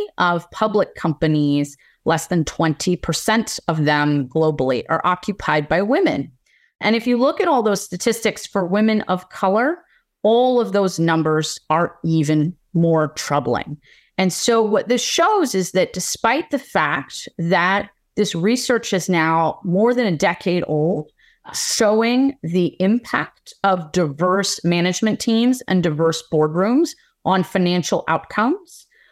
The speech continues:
we still have a very long way to go in bridging that gap and in making management teams and boardrooms more representative. And so I think this is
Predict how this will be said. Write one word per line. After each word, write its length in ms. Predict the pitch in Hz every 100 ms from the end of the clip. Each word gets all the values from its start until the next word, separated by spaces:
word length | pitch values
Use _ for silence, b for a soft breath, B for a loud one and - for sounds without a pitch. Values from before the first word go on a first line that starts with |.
| b
we 280 | 170 190 226
still 540 | 220 - - 247 269 311
have 260 | 220 190
a 220 | 185 160 - -
very 600 | 190 190 202 226 254 269 -
long 640 | 156 165 160 165 165 196 196
way 440 | 156 160 151 147 151
to 120 | -
go 640 | 156 226 269 151 143 151 - _ _ -
in 160 | 170
bridging 600 | 139 170 190 180 196 196
that 400 | 180 151 151 - -
gap 360 | 143 139 - -
and 120 | 160
in 220 | 156 160 165
making 720 | 190 247 254 185 165 165 170 b -
management 580 | 170 196 240 247 247 196
teams 360 | - 196 185 -
and 220 | 170 151
boardrooms 680 | 160 156 143 143 139 139 -
more 500 | 160 156 156 151 139
representative. 1080 | 156 139 - 143 131 151 - 127 - 135 - - b b b b
And 180 | 196 185
so 480 | - 233 220 202 -
I 80 | 190
think 480 | 190 - 240 214 190
this 200 | 208 -
is 160 | 214